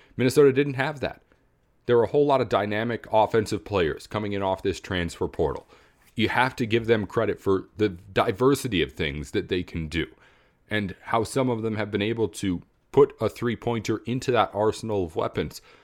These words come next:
But there's nobody who really makes that three-pointer a standalone threat in the way that this guy does. He has that ability.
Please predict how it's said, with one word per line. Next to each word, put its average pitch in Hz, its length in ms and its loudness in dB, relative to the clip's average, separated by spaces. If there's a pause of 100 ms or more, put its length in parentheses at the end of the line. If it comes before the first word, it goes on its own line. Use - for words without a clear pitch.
(400)
But 117 160 -4
there's 113 200 2
nobody 120 520 -2
who 113 160 -6
really 110 500 -2 (260)
makes 95 480 -4
that 107 240 0
three-pointer 107 640 -4 (120)
a 101 60 -2
standalone 110 960 0
threat - 540 -4 (580)
in 110 200 -2
the 104 80 -2
way 98 480 2 (220)
that 87 220 -2
this 92 320 4 (500)
guy 76 400 0 (120)
does. - 460 -4 (1500)
He 135 200 -2
has 113 260 -2
that 95 220 2
ability. 82 460 -4